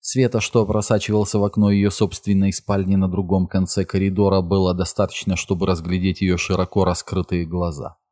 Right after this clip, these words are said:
По-видимому, её представления о происходящем после того, как её укладывали в постель, не включали меня в одной постели с её мамой.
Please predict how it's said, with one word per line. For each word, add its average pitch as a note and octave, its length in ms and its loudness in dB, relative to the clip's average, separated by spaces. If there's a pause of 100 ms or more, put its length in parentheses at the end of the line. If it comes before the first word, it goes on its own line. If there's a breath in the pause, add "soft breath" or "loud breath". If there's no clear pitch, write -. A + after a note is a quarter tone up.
(540)
По-видимому, D3 760 4
её B2 400 4
представления A2 840 2
о - 20 0
происходящем G2 920 2
после F#2 360 -2
того, F#2+ 260 2
как - 180 -4
её F#2+ 200 4
укладывали F2+ 580 0
в - 140 -4
постель, G#2 500 -2 (220)
не G2+ 180 4
включали F#2 560 2
меня F2+ 320 2
в F2+ 60 2
одной F2+ 260 0
постели E2+ 640 -2
с - 160 -4
её F2+ 220 2
мамой. C#2 420 -4